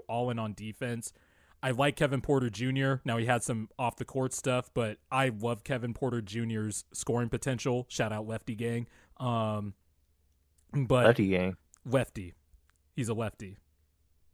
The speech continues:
Speaker 2: Lefty Gang.
Speaker 1: Yep. Um, I just
Speaker 2: But yeah.
Speaker 1: it's, it, it,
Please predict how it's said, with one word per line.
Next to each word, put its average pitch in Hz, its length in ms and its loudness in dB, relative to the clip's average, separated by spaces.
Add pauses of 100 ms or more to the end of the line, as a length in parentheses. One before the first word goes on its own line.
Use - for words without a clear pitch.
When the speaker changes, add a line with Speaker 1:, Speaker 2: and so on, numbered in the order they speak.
(180)
Speaker 2:
Lefty - 220 -2
Gang. 120 420 6 (160)
Speaker 1:
Yep. 120 220 -2 (340)
Um, 107 560 0 (1600)
I 175 100 6
just 185 180 4
Speaker 2:
But 120 100 12
yeah. 110 300 10 (240)
Speaker 1:
it's, 202 280 8 (100)
it, 208 180 0 (220)
it, 208 120 2